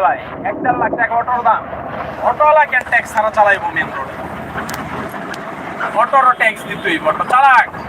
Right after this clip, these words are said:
তোরাও বছর বছর ট্যাক্স দে সরকার, তোরাও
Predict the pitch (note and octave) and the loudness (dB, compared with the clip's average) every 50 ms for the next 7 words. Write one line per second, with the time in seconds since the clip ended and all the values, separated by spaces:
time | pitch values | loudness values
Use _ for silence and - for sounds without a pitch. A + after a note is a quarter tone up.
0 | - - - - - - - - - F#3+ G#3 A3+ C4 C4+ C4 C4 B3+ A#3+ - A#3+ | -12 -12 -12 -12 -12 -12 -12 -8 -2 0 2 4 4 4 4 2 0 0 0 0
1 | A#3+ A#3 - G#3+ - A3 - - G#3+ G3 F3+ F3+ - - - - - - D#3+ - | -2 -2 -4 -4 -4 -6 -6 -2 -2 -2 -2 -4 -4 -6 -6 -2 -2 -2 -2 0
2 | G4+ G#4 A4 A4 A4 A4 A4 A4 A4 A4 A4 A4 A4 A4 A4 G#4+ - - - - | 0 0 0 0 0 0 0 0 0 0 0 -2 -2 -2 -4 -6 -8 -10 -8 -8
3 | - - - - - - - - - - - - - - - - - - - - | -10 -10 -10 -10 -10 -10 -10 -12 -12 -12 -12 -12 -12 -12 -12 -10 -10 -10 -10 -6
4 | G#3+ A#3 B3 C4 B3+ | -2 2 2 4 2